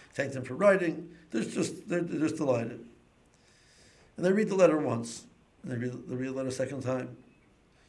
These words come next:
They read it a third time. Someone says, "You know, why reading it again?" I said, "Well, it's just so exciting reading it. Because this is, Wayne Gretzky wrote us a letter."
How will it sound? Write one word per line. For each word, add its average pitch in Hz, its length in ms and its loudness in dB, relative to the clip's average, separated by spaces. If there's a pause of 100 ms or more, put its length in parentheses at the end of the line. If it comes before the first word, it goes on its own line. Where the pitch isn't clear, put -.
(260)
They 139 80 -4
read 143 80 0
it 143 60 0
a - 20 -4
third 143 240 -2
time. 123 240 -2 (640)
Someone 151 240 -6
says, 147 100 -6
"You 143 60 0
know, 131 100 0
why 143 160 2
reading 196 280 0
it 131 80 -4
again?" 123 220 -2
I - 40 -12
said, - 160 -12
"Well, 90 100 -4
it's - 180 -10
just - 120 -10
so 165 100 -2
exciting 147 260 -4
reading 135 220 2
it. 123 140 -8 (1040)
Because - 280 -6
this - 200 -8
is, - 340 -12 (640)
Wayne 175 240 6
Gretzky 170 340 6
wrote 147 120 4
us 131 60 2
a 170 40 2
letter." 190 320 6